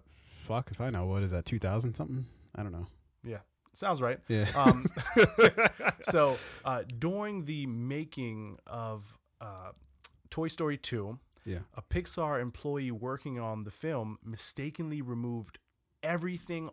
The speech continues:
Speaker 2: on the system's file and deleted almost the entire movie.
Speaker 1: No, that's not a fuck up. That's, um, uh, th-, th-, that's terrorist acts. Yeah, yeah,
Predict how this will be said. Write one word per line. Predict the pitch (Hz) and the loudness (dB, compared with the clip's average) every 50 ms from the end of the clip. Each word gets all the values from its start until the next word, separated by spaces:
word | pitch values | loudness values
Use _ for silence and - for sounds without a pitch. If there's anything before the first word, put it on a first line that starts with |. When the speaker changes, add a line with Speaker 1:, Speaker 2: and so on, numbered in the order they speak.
| - | -12
Speaker 2:
on | - - 131 131 135 135 135 135 135 123 - - _ _ 131 | -10 -8 -6 -4 -4 -4 -4 -6 -8 -10 -12 -14 _ _ -12
the | 127 110 | -8 -2
system's | - - - 147 139 - - 139 123 - | 0 0 0 0 -2 -4 -6 -6 -6 -6
file | - - - 131 131 127 117 110 104 - - - - - - _ - | -6 -4 -4 -4 -2 -2 -2 -4 -4 -8 -12 -20 -20 -20 -20 _ -10
and | 127 117 | -8 -6
deleted | 123 117 107 110 113 127 139 139 131 127 131 123 - - _ _ _ _ _ _ _ | -4 -4 -4 -2 -2 -2 -2 -2 -4 -4 -6 -6 -10 -16 _ _ _ _ _ _ _
almost | 120 127 135 135 135 127 117 - - | -10 -8 -8 -8 -6 -8 -8 -8 -8
the | 123 117 | -6 -6
entire | 107 98 - - - - - 131 123 117 110 110 | -6 -8 -10 -12 -14 -8 -6 -6 -4 -4 -6 -6
movie. | 107 107 107 101 - - - - - | -8 -10 -10 -12 -14 -18 -14 -2 2
Speaker 1:
No, | 123 120 | 4 4
that's | 120 120 - - | 4 4 4 4
not | 151 117 92 | 2 2 2
a | |
fuck | - - 101 98 - | 2 0 -2 0 0
up. | 90 92 - - | 0 -2 -2 -2
That's, | 104 98 95 - - | -4 -4 0 2 2
um, | 101 92 90 90 87 87 85 90 87 - - - _ _ _ _ _ _ _ _ _ _ _ - - _ _ - - | 2 4 2 2 2 0 -2 -4 -8 -12 -14 -20 _ _ _ _ _ _ _ _ _ _ _ -8 -8 _ _ -2 0
uh, | 113 107 101 | 2 2 2
th-, | 98 101 110 107 | 2 0 -2 -2
th-, | 107 110 - | -4 -4 2
that's | 131 127 - - - | 2 2 2 2 -2
terrorist | - - - 131 120 110 104 101 - | 0 4 4 6 6 6 4 2 2
acts. | 107 104 92 80 - - - - - | 2 0 0 -2 -4 -8 -8 -4 -4
Yeah, | 127 | 0
yeah, | 123 113 110 110 107 104 98 95 190 | 2 2 4 4 4 2 4 2 2